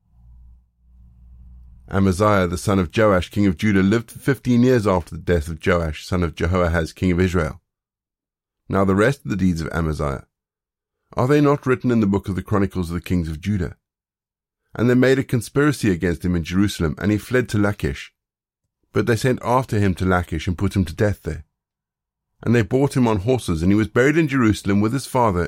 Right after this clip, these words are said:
in the city of David. And all the people of Judah took Azariah, who was sixteen years old, and made him king instead of his father Amaziah.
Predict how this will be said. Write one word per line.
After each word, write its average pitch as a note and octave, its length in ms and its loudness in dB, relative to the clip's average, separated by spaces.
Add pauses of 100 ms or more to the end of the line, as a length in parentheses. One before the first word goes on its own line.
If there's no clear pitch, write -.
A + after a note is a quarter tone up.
in G2+ 140 2
the A2 60 0
city F#2+ 280 -2
of D#2+ 100 -4
David. F2 400 -2 (1160)
And A#2+ 120 -2
all D3+ 240 4
the F#3 80 2
people D3+ 440 -4
of A#2+ 100 -4
Judah G2+ 400 0 (300)
took - 280 -6
Azariah, G#2+ 540 2
who G2+ 120 2
was G#2+ 140 -2
sixteen C#3 460 0
years A#2+ 220 2
old, E2+ 300 -2 (460)
and A2 140 2
made A#2 180 2
him B2+ 120 0
king C#3 260 0
instead F#2+ 300 0
of F#2 80 0
his F#2 120 -6
father G2 380 0
Amaziah. F2 560 -2